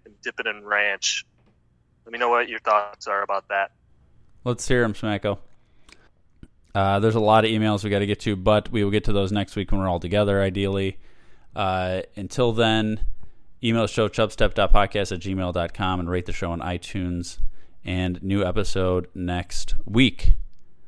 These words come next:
Speaker 2: The show has ended.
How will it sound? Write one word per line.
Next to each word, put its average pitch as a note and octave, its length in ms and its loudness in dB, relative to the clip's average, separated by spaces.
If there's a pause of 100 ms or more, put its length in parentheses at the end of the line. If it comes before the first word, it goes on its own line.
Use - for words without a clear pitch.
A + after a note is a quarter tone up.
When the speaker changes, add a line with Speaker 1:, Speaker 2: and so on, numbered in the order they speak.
(720)
Speaker 2:
The D#2+ 100 -6
show G#2 500 0
has F2+ 600 0
ended. F2+ 320 -4